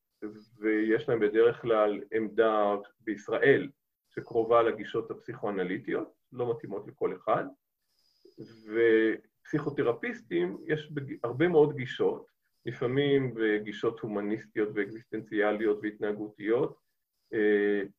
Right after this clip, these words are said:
והבחירה צריכה להיות לפי ה-,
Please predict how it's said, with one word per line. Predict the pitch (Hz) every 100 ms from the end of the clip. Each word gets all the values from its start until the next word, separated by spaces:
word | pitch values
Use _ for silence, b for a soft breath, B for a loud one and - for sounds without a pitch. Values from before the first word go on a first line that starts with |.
| _ _ _ _ _ _ _ -
והבחירה | 110 110 107 - - 113 139 220
צריכה | 220 160 147 151
להיות | 160 160 202 190 202
לפי | 143 135 - 196 208 190
ה-, | 151 143 127 123